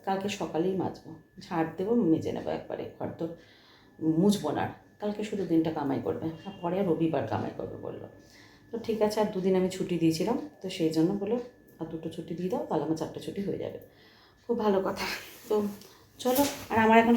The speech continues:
সিংহাসনটা দেখো কি ভালো লাগছে, দাঁড়াও তোমাদের দেখাই। এ দেখো, সিংহাসনের চূড়াগুলো হওয়াতে কত ভালো লাগছে, আমি জানতামই না, ভালো মা করলো বলেই হলো। গোপালের সিংহাসনটা ঠিক সুন্দর মন্দির মন্দির লাগছে। তো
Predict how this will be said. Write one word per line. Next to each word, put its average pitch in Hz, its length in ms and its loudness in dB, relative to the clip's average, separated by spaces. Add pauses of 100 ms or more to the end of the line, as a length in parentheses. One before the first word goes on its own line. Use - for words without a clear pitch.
সিংহাসনটা 208 540 6
দেখো 214 220 4
কি 220 60 2 (100)
ভালো 190 220 8
লাগছে, 185 280 4
দাঁড়াও 160 260 2
তোমাদের - 300 -2
দেখাই। - 200 -8 (100)
এ - 100 -6
দেখো, - 180 -8 (640)
সিংহাসনের 220 500 2
চূড়াগুলো 202 440 4 (320)
হওয়াতে 196 400 2
কত 196 120 4 (120)
ভালো 156 200 2
লাগছে, 151 200 -2
আমি 233 160 4
জানতামই 226 500 6
না, 143 60 2 (600)
ভালো 190 220 4
মা 196 80 4 (100)
করলো 190 300 6
বলেই 220 260 8
হলো। 165 180 2 (680)
গোপালের 196 380 4
সিংহাসনটা 190 500 -2 (100)
ঠিক 196 200 0
সুন্দর 175 340 4
মন্দির 165 340 8
মন্দির 165 300 6
লাগছে। 143 280 -4 (520)
তো 220 60 -4